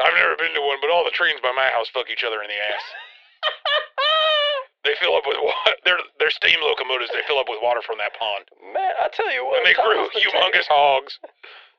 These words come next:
Speaker 2: Thomas the Tank Engine sure was different back in my day.
Speaker 1: They grew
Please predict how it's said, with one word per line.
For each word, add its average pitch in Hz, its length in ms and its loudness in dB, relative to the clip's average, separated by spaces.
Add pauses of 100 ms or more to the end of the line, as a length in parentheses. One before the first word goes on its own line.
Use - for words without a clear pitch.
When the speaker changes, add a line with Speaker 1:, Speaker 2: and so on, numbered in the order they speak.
(580)
Speaker 2:
Thomas 370 420 2
the 415 140 -10
Tank 277 340 2
Engine 220 380 -4
sure 240 240 -8
was 247 300 -4
different 190 340 -4
back 165 240 -2
in 170 140 -4
my 170 200 2
day. 175 300 -4 (160)
Speaker 1:
They 131 160 2
grew 185 160 -2